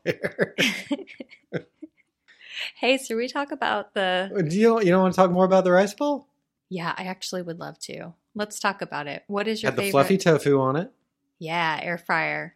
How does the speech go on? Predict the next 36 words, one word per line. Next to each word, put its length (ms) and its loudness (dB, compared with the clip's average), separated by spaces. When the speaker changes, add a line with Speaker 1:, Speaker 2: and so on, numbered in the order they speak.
Speaker 1:
N-, 160 -4
but 160 6
not 320 4
over 220 4
air 180 4
fried. 320 -4
It 40 -4
was 100 -6
fluffy. 400 2
That 60 2
Speaker 2:
Yeah. 60 4
Speaker 1:
was 100 -2
significant. 580 -2
Speaker 2:
Oh, 100 2
yeah. 180 0
Dave 280 0
doesn't 320 -6
like 200 -8
his, 260 -10
like, 240 -10
well 180 -6
done. 400 -10
Speaker 1:
Yeah. 340 -4
Speaker 2:
So 180 -2
fifteen 480 0
Speaker 1:
Is 40 -2
Speaker 2:
minutes 200 -2
Speaker 1:
that 120 4
Speaker 2:
at 60 4
Speaker 1:
how 60 2
we 100 2
call 280 2
Speaker 2:
three. 80 -6
Speaker 1:
it? 60 -20
Is 80 -20
that? 200 -4